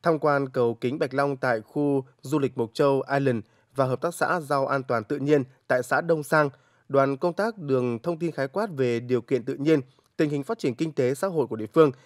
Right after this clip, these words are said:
và hiệu quả kinh tế của các mô hình. Đồng thời, giới thiệu những cơ chế chính sách của tỉnh Sơn La trong phát triển du lịch, nông nghiệp công nghệ cao – kinh tế tập thể, hợp tác xã và công tác xúc tiến thương mại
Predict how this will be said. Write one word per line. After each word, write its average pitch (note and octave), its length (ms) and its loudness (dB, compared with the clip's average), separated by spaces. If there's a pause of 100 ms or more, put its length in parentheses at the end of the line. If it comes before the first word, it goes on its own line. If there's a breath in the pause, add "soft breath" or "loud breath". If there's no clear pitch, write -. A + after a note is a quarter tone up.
(140 soft breath)
và B2 260 2
hiệu C3 260 0
quả A2+ 180 -2
kinh D3+ 200 -8
tế C3 320 0
của A#2+ 180 0
các F3+ 200 -6
mô C#3+ 120 0
hình. A#2 180 2 (720 soft breath)
Đồng E3 160 6
thời, C#3 280 4 (360)
giới D#3 180 2
thiệu F3 280 4
những D3 260 0
cơ E3+ 180 0
chế C#3 260 0
chính C#3+ 220 -4
sách - 260 -6
của A#2+ 220 2
tỉnh A#2 220 -2
Sơn D3+ 260 0
La C#3+ 160 0
trong C3 360 -2
phát - 240 -2
triển A2+ 380 0
du C#3+ 180 2
lịch, C#3+ 180 2 (280 soft breath)
nông F3 220 2
nghiệp C3 200 0
công D3 140 -2
nghệ A#2+ 100 -2
cao – C#3 280 4 (320 soft breath)
kinh D#3 180 2
tế D#3 120 0
tập D#3 200 0
thể, A2+ 240 2 (140)
hợp B2+ 200 -2
tác F3 120 0
xã F3+ 240 0 (260 soft breath)
và B2+ 240 -2
công F3 220 0
tác A3+ 220 -6
xúc A#3 220 -6
tiến D3 220 0
thương E3+ 260 -2
mại C3 200 -2